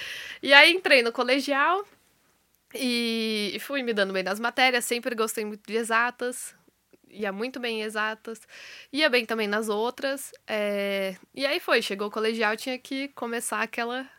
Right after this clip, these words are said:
jornada de qual carreira que, né, vou seguir pra vida inteira e tal.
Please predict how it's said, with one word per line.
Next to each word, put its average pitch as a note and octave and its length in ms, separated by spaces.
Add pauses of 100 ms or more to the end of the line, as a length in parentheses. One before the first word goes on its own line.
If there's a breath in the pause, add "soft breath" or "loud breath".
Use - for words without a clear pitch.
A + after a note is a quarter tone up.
(440 loud breath)
jornada A3 720
de G#3+ 360
qual G#3+ 220
carreira A3+ 460
que, G3+ 440 (380)
né, G#3 240
vou G3+ 140
seguir G#3+ 240
pra G#3+ 140
vida G#3 180
inteira F3+ 380
e F#3+ 40
tal. - 160